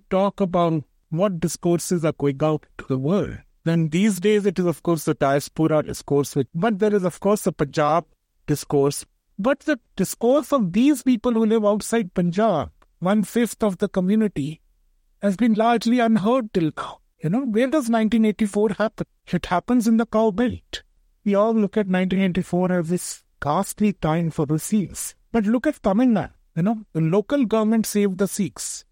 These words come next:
Look at Karnataka. The local government, Karunanidhi was there, Hegde was here, N T Ramarao was in Hyderabad, you know, Biju Patnaik was in Odisha. They all saved the Sikhs.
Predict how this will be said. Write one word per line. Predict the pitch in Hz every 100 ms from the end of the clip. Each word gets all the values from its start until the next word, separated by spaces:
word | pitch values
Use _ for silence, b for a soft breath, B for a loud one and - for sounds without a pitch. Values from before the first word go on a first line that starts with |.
| _
Look | 175 190
at | 214
Karnataka. | 202 175 196 - - 165 - _ _ _ -
The |
local | 160 196 240 247
government, | 202 202 202 185 165
Karunanidhi | 175 185 202 196 196
was | 185 180 156
there, | 170 175 180 - _ _
Hegde | 165 180 190 208
was | 180 170 143
here, | 156 180 185 185 - _ _ _ _ _
N | - 180 180 180
T | 208
Ramarao | 190 180 190 185 185
was | 175 147
in | 156
Hyderabad, | 160 160 185 160 180 175 - - _ -
you | 156
know, | 190
Biju | 165 160 175
Patnaik | 180 185 180 180 180 180 160
was | 165 160
in | 160 160 156 - _
Odisha. | 165 185 - 185 180 180 _ _
They | 233 262
all | 240 294 320
saved | - 285 233
the | 269
Sikhs. | - 262